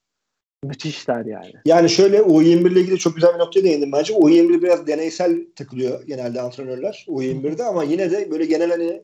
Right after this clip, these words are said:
Speaker 2: kadroya baktığında bir power ranking yaptığında yani kesinlikle Fransa en üst sıralardadır. İngiltere ile beraber, işte bir
Speaker 1: Evet.
Speaker 2: belki Brezilya ile beraber hep en üstte olan takımlardan biridir.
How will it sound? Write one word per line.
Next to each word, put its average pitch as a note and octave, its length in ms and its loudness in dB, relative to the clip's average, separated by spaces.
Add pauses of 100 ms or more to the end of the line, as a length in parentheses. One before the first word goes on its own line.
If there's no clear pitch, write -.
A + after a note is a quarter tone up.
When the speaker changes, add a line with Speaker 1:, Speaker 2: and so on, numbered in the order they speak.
Speaker 2:
kadroya D#3+ 400 -2
baktığında E3 480 -6
bir D#3+ 240 -4 (260)
power E3+ 400 0
ranking E3+ 260 -8
yaptığında E3 420 -6
yani D#3 400 -6 (360)
kesinlikle F#3 360 -8
Fransa F3 440 -4
en G3 180 -4
üst F3 160 -6
sıralardadır. D3+ 500 -4
İngiltere D#3 420 -4
ile D3+ 300 -8
beraber, C3 460 -6
işte C#3+ 420 -10
bir D#3 100 -10
Speaker 1:
Evet. D3 280 -12
Speaker 2:
belki D3+ 300 -2
Brezilya D3+ 380 2
ile C3+ 140 -2
beraber C3 440 -4 (300)
hep F3+ 220 -2
en F#3 80 2
üstte E3+ 260 -2
olan D#3+ 200 0
takımlardan D3+ 540 -6
biridir. C3+ 400 -8